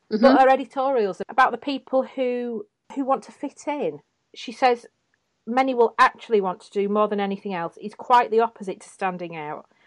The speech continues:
Speaker 2: Make sure that your classroom or workshop is one place where they feel safe and can simply be one of them, one of the
Speaker 1: Mm-hmm.
Speaker 2: gang, you know, one of the
Speaker 1: Yep.
Speaker 2: group."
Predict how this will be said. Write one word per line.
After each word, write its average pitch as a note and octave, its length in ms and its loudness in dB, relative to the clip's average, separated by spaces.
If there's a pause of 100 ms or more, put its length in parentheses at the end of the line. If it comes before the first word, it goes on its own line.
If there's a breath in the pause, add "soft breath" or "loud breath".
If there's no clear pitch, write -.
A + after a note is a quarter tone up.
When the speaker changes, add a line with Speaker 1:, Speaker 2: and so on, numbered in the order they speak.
(260)
Speaker 2:
Make A#3 260 -2
sure A#3+ 180 -2
that G3+ 80 -10
your G3+ 100 -10
classroom G#3+ 440 -4
or F#3+ 120 0
workshop A3 560 -2
is G3+ 140 -10
one A3+ 300 4
place G#3+ 300 -2
where F#3 100 -6
they F3+ 100 -4
feel F#3 260 -4
safe F#3+ 440 -4
and F#3 140 -12
can G#3 220 -8
simply A3 380 2
be F#3+ 400 -2 (280)
one G3+ 220 -6
of F3+ 100 -12
them, E3 300 -4 (580)
one A3+ 160 4
of A3 80 6
the B3 60 6
Speaker 1:
Mm-hmm. A#3 80 6
Speaker 2:
gang, F#3 360 4
you G#3+ 140 -2
know, G3+ 160 2
one A3 160 2
of G#3+ 80 0
the G#3 60 0
Speaker 1:
Yep. G3 320 6
Speaker 2:
group." F3 200 -6